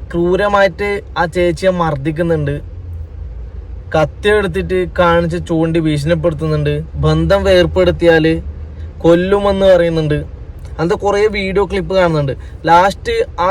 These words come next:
സുഹൃ-, ഏർ, അതുല്യ ചേച്ചി തൻ്റെ സുഹൃത്തിന് അയച്ച വോയിസ് ക്ലിപ്പും നിങ്ങൾ കണ്ടിട്ടുണ്ടാവും. ഇതിനെ കുറിച്ചിട്ട് തൻ്റെ മാതാപിതാക്കള്, അച്ഛൻ, അതുല്യ ചേച്ചീൻ്റെ അച്ഛനും മാതാപിതാക്കള് കംപ്ലൈന്റ് കൊടുത്തിട്ടുണ്ട്.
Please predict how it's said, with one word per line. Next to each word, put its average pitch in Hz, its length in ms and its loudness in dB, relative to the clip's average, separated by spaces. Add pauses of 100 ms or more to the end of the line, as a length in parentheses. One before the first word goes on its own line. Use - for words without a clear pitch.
സുഹൃ-, 175 420 -2
ഏർ, 165 340 0 (180)
അതുല്യ 180 360 0
ചേച്ചി 190 260 -4 (240)
തൻ്റെ 165 280 2
സുഹൃത്തിന് 175 400 0
അയച്ച 175 180 2
വോയിസ് 165 540 0
ക്ലിപ്പും 185 340 -4 (840)
നിങ്ങൾ 202 220 -2
കണ്ടിട്ടുണ്ടാവും. 175 520 0 (760)
ഇതിനെ 196 180 4
കുറിച്ചിട്ട് 226 500 0 (1160)
തൻ്റെ 185 280 4 (880)
മാതാപിതാക്കള്, 165 840 2 (420)
അച്ഛൻ, 156 340 0 (600)
അതുല്യ 170 320 0
ചേച്ചീൻ്റെ 180 360 2
അച്ഛനും 170 360 -2
മാതാപിതാക്കള് 165 680 2 (680)
കംപ്ലൈന്റ് 185 400 2
കൊടുത്തിട്ടുണ്ട്. 143 460 -2